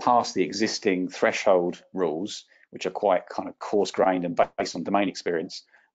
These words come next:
um, but they are called out by the, uh, by this approach, which is looking at the, the account behavior in multiple dimensions and looking at its deviation from the norm, uh, from normal behaviors. So, um, so what you would do is you would use both approaches, both the threshold-based approach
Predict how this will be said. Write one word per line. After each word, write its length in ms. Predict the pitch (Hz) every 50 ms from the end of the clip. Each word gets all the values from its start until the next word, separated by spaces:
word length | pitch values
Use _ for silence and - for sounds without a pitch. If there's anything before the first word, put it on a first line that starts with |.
| - 98
um, 340 | 95 92 92 92 90 92 - - - _
but 120 | - 110 98
they 120 | 101 101
are 360 | 104 101 101 98 101 95 - - _ _ _ _ _ _ -
called 300 | - - 113 107 95 110
out 360 | 110 107 87 80 - - -
by 260 | - 92 92 92 92
the, 320 | 82 90 90 87 87 90
uh, 140 | 90 90 92 - -
by 100 | 98 90
this 180 | 92 90 -
approach, 340 | 92 - - 101 85 87 -
which 160 | - 87 -
is 120 | 90 - 104
looking 280 | 101 92 - 92 90
at 180 | 90 87 - -
the, 240 | 95 87 87 90 90 _ _ _ _ _ _ _
the 100 | 95 98
account 400 | 92 92 - - 104 101 92 -
behavior 440 | 101 92 - 110 101 95 85 82 87
in 160 | 87 92 95
multiple 320 | 98 95 90 - - 90
dimensions 500 | - 92 92 92 87 - - 85 82 85
and 100 | 90 90
looking 240 | 85 87 - 87 85
at 60 | 87
its 120 | 80 - -
deviation 680 | - 104 98 95 95 95 92 90 90 92 - 90 85
from 140 | - - 92
the 80 | 90 87
norm, 340 | 92 95 92 80 76 80 - _ _ _ _ _ - - _ _ _ -
uh, 100 | 90 90
from 180 | - 95 92
normal 240 | 92 98 92 87 82
behaviors. 500 | 87 92 95 90 85 78 85 82 - - _ _ _ _ _ _ _ _ _ _ _ _ _ _ _ - - - - - _
So, 380 | - - 104 98 90 92 92 - - -
um, 360 | 101 101 92 90 92 92 92
so 120 | - 120
what 160 | 113 113 101
you 80 | 101 98
would 140 | 95 92 -
do 180 | 117 104 98
is 100 | 95 90
you 60 | 95 98
would 520 | 98 95 - _ _ _ _ - - -
use 260 | 101 110 110 104 92 -
both 260 | - 131 131 127 123
approaches, 360 | - - 92 71 - - -
both 240 | - 104 92 - -
the 80 | -
threshold-based 640 | - - 156 139 - - 101 87 85 87 90 90 -
approach 440 | - - 87 85 87 87 - -